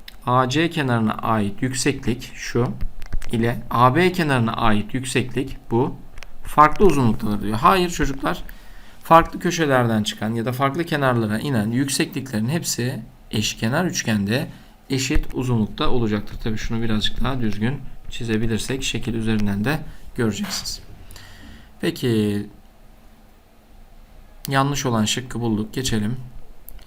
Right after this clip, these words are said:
Bir katlama sorusu verilmiş. Unutmayın çocuklar, bir kenar başka bir kenarın üzerine katlanıp açılırsa açıortay oluşuyor demiştik. Diyor ki A B C çeşitgen üçgeninde A B kenarı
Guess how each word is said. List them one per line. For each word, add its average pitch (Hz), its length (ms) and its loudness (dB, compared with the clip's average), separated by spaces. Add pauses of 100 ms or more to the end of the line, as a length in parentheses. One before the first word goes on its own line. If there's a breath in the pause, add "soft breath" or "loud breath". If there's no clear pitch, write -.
(320 loud breath)
Bir 185 180 4
katlama 170 440 2
sorusu 160 400 0
verilmiş. 123 600 0
Unutmayın 147 400 0
çocuklar, 120 520 -4
bir 160 260 2
kenar 113 360 0 (120)
başka 123 420 0
bir 135 240 2
kenarın 117 460 0
üzerine 110 640 2 (840 loud breath)
katlanıp 147 600 0
açılırsa 139 600 0
açıortay 131 680 0
oluşuyor 123 380 2
demiştik. 110 440 0 (580 loud breath)
Diyor 196 160 8
ki 196 120 -2
A 160 220 6
B 156 100 2
C 170 100 0
çeşitgen 160 440 -2
üçgeninde 139 540 0
A 120 260 6
B 180 200 4
kenarı 127 400 2